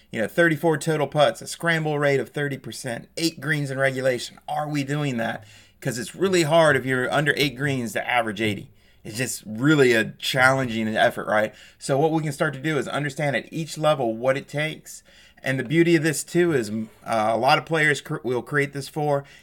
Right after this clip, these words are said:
and they use these images as a wallpaper for their screen, right? Kind of as a vision board,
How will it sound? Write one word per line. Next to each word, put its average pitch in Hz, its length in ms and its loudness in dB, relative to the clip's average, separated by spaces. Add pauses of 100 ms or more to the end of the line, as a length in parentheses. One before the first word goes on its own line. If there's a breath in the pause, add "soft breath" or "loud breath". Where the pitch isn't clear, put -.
and 113 120 -6
they 123 80 0
use 127 280 -2
these 127 200 -4
images 135 500 -2
as 113 400 2
a 104 540 2 (340)
wallpaper 127 520 4
for 110 160 -8
their 101 140 -4
screen, 143 400 -6
right? 107 180 -2
Kind 104 140 -8
of 101 80 -6
as 98 120 -8
a 104 80 -2
vision 113 300 -4
board, 110 300 -4